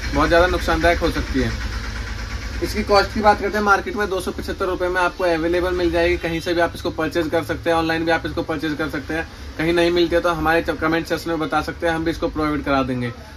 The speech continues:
साइड इफेक्ट की बात करते हैं, mainly, अ, अ, बहुत अगर आप इसको लंबे समय तक यूज़ करोगे तो कहीं ना कहीं साइड इफेक्ट इसे शो हो सकता है, लेकिन यूज़ करने से पहले आपको अपने डॉक्टर से कंसल्ट जरूर करना होगा। Without डॉक्टर कंसल्टेशन आप इसको यूज़ नहीं करना है।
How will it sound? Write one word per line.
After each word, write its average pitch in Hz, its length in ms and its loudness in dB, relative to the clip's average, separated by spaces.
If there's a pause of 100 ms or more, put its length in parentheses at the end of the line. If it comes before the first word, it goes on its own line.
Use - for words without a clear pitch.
(140)
साइड 170 200 4
इफेक्ट 190 220 -2
की 202 80 2
बात 185 220 4
करते 185 220 0
हैं, 190 80 0
mainly, 185 560 0
अ, 151 240 2 (380)
अ, 147 160 2
बहुत 156 360 4
अगर 170 280 6
आप 180 160 2
इसको 175 160 -2
लंबे 175 240 4
समय 175 200 0
तक 180 100 -2
यूज़ 175 220 0
करोगे 170 280 4
तो 175 120 -2
कहीं 165 180 -2
ना 170 80 0
कहीं 175 160 -2
साइड 160 200 0
इफेक्ट 170 220 -4
इसे 165 180 -2
शो 170 180 2
हो 156 140 0
सकता 165 220 -2
है, 170 60 4
लेकिन 170 200 0
यूज़ 165 240 2
करने 170 200 0
से 175 100 -4
पहले 160 300 0
आपको 165 280 2
अपने 175 220 0
डॉक्टर 156 300 -2
से 160 120 -4
कंसल्ट 160 380 -2
जरूर 160 220 2
करना 160 220 0
होगा। 165 140 2
Without 165 260 2
डॉक्टर 170 220 0
कंसल्टेशन 165 580 -4
आप 160 180 0
इसको - 140 -4
यूज़ 160 240 0
नहीं 160 200 0
करना 139 280 0
है। 123 160 -4